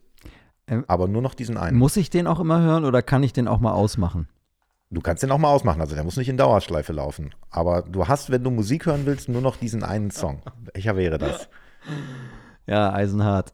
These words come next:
Speaker 1: Äh, okay, ich sag einfach den ersten, der mir in den Sinn gekommen ist, Yesterday von den Beatles.
Speaker 2: Okay. Oh, das ging sehr schnell. Sonst ist mal langes Schweigen angesagt.
Speaker 1: Naja, äh, sagen wir so, bei solchen Fragen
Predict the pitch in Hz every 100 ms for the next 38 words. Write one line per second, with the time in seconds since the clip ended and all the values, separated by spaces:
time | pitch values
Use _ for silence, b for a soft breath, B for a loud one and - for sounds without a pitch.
0 | - 120 139 143 147 151 120 135 - 156
1 | 170 151 156 151 139 143 170 190 - 151
2 | 151 147 139 120 143 117 - 110 107 113
3 | - 120 127 - 107 92 87 87 - 104
4 | 95 107 - - - - - _ _ _
5 | _ _ _ _ _ _ _ _ 90 -
6 | - - _ _ _ _ _ _ _ _
7 | _ _ - - - - - 82 110 127
8 | - 208 71 - - 92 87 - - 64
9 | 98 95 90 95 117 110 - 101 104 101
10 | 76 78 78 147 - - B B - 120
11 | 143 143 127 - _ - 123 - _ 127
12 | 127 127 139 135 127 139 117 117 117 -
13 | 127 131 147 127 - 127 139 127 120